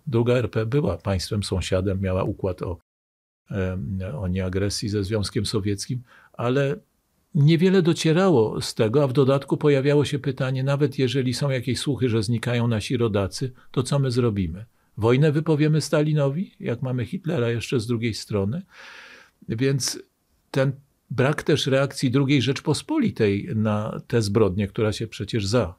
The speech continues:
drugiej Rzeczpospolitej dokonywała, jest dodatkowym, no, powodem, że, no, nie, nie zbudowała się jakaś, y, powiedziałbym, e, wspólnota pamięci, a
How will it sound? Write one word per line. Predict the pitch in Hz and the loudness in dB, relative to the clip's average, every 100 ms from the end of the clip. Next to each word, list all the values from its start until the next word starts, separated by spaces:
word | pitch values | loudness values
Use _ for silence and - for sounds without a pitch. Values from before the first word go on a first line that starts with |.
| - | -4
drugiej | 101 95 95 | -4 -2 -4
Rzeczpospolitej | 95 - 104 - 98 98 104 | -6 -6 -6 -4 -4 -2 -2
dokonywała, | 104 101 104 98 90 87 123 156 - - - | -2 -2 0 0 0 -2 -4 -6 -14 -18 -6
jest | 165 | -4
dodatkowym, | 160 156 147 - 160 170 165 - _ _ - 135 | 0 2 0 0 2 2 0 -4 _ _ -12 -6
no, | 139 139 - | -6 -6 0
powodem, | 151 131 151 160 180 160 | 2 4 4 4 2 2
że, | 147 175 180 - - - - _ | 2 2 0 -6 -20 -20 -20 _
no, | 190 | -2
nie, | 196 196 190 - _ _ _ | 0 2 0 -4 _ _ _
nie | 135 170 | 0 2
zbudowała | 156 143 175 165 156 180 180 | 2 2 4 4 2 2 2
się | - 170 170 170 180 175 | 0 0 -2 -2 -4 -2
jakaś, | 139 151 147 160 151 - 165 | 0 0 0 -2 -2 -4 -6
y, | 147 127 165 165 143 | -4 -4 -6 -8 -6
powiedziałbym, | 139 143 147 143 151 143 - - - - _ | -6 -2 0 2 0 -2 -8 -20 -20 -20 _
e, | - 113 156 | -8 -6 -4
wspólnota | 160 - 165 151 175 170 | -4 2 4 6 4 2
pamięci, | 160 147 135 110 92 - 139 185 196 _ | 2 4 4 4 2 -2 -4 -4 -6 _
a | - 113 120 | -4 -2 -2